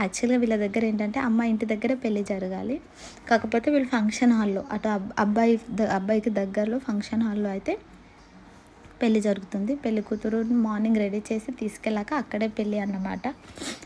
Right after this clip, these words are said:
అలా వీళ్ళ సైడ్ జరిగింది. అలా ఒక్కొక్క సైడ్ ఒక్కొక్క కల్చర్ ఉంటది కదా. So నేను యాక్చువల్‌గా అక్కడ డిస్కషన్ ఏంటి అంటే మా తమ్ముడితోని,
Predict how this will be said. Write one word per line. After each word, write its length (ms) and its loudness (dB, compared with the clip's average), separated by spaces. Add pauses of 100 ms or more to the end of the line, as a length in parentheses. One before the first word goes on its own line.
(100)
అలా 180 2
వీళ్ళ 260 2
సైడ్ 320 -2
జరిగింది. 440 -2
అలా 260 -2
ఒక్కొక్క 320 -4
సైడ్ 260 0
ఒక్కొక్క 340 -4
కల్చర్ 460 -4
ఉంటది 380 -6
కదా. 180 -4 (840)
So 120 -2 (460)
నేను 240 6
యాక్చువల్‌గా 480 2
అక్కడ 200 2
డిస్కషన్ 500 2
ఏంటి 280 2
అంటే 340 0
మా 140 6
తమ్ముడితోని, 640 2